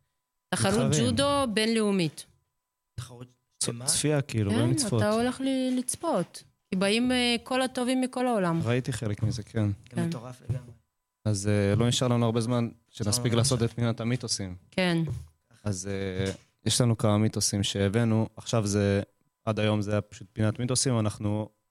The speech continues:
Speaker 2: בוחנים את הדברים ועונים על זה. עכשיו, אנחנו מכוונים את המיתוסים אלייך, ואת אומרת מיתוס, לא מיתוס.
Speaker 1: אוקיי.
Speaker 2: אוקיי, אז, אה, המיתוס הראשון, הבוקר הוא הזמן הטוב ביותר למתאמן, כי המטאבוליזם מתעורר.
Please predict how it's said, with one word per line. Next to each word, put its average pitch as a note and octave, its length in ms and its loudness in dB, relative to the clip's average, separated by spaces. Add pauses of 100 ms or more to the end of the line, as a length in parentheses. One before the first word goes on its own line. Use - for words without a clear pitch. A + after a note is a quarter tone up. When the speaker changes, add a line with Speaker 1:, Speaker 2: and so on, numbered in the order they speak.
(120)
Speaker 2:
בוחנים A#2 240 -8
את A2 40 -8
הדברים A#2 400 -10
ועונים A2+ 320 -2
על G2 100 -2
זה. F2+ 100 -12 (540)
עכשיו, G#2+ 300 0 (400)
אנחנו G#2+ 200 2
מכוונים A2 360 2
את G#2+ 60 -2
המיתוסים A2 380 0
אלייך, B2 340 0
ואת A2 160 0
אומרת G#2 320 2
מיתוס, C3 440 0
לא G#2 100 2
מיתוס. F#2 420 -4 (640)
Speaker 1:
אוקיי. F3+ 300 -2 (600)
Speaker 2:
אוקיי, G2 420 0 (460)
אז, F#2 400 -12
אה, F#2 340 -14 (600)
המיתוס G#2 400 -18
הראשון, B2 500 -2 (800)
הבוקר A#2+ 360 2
הוא A2+ 140 6
הזמן A#2 400 2
הטוב A2+ 280 0
ביותר A2 240 4
למתאמן, A2 760 2
כי C3+ 160 -4
המטאבוליזם G#2 640 2
מתעורר. F#2+ 440 -4